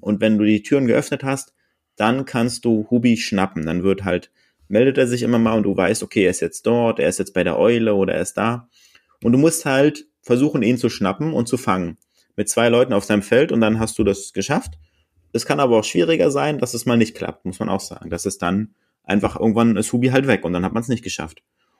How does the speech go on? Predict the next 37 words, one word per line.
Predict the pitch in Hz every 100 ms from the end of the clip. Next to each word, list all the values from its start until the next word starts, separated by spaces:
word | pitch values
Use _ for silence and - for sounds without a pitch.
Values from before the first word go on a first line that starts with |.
| _
Oder | 101 110
wenn | 117 110
die, | 113 110 101 92
die | 113 - _
Mitspieler | 123 131 - 123 107
werden | 101
halt | 98
gefordert, | - - 151 160 120
das | 117
ist | 110
interaktiv, | 131 - - - 190
ist | 107 - - -
gemeinsam | 107 120 135 131
versucht | 117 117 -
man | 107
das | 101 101 - _ _ _
zu | 110
schaffen | - 147 - 160 - _ _ _ _ _ _ _ _
und | 107 110 120 117 - _ _ _ _
es | 117 127
macht | 117
Spaß | - - -
und | - 117
es | 127
ist | 123
halt | 131
immer | 127 131 -
anders. | 117 90 -
Jedes | 101 -
Spiel | 101
ist | 101 98
halt | 87
neu, | 87 85 82
sag | 80
ich | 82 -
mal, | 78 82
ne? | 104 196